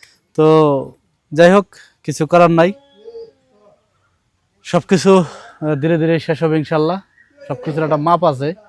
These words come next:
ওই মাপ মতোই শেষ হইব। তো এই আর কি, পরিবেশটা দেখাও,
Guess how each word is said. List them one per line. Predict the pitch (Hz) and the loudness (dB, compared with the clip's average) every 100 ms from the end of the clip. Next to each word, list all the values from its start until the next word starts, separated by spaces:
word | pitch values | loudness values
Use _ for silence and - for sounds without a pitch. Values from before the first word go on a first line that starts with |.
| _ _ _ | _ _ _
ওই | 147 | -6
মাপ | 156 202 214 | 2 2 2
মতোই | 208 180 | 0 0
শেষ | 160 160 131 | -2 -2 -4
হইব। | 123 110 _ _ _ _ _ _ _ _ _ - | -8 -10 _ _ _ _ _ _ _ _ _ -10
তো | 143 143 139 131 127 139 | -6 -4 -4 -6 -8 -6
এই | 160 | -2
আর | 170 151 | -2 -2
কি, | 202 190 | -6 -6
পরিবেশটা | 175 175 160 - | -2 -2 -2 -4
দেখাও, | 175 165 190 | -2 0 -2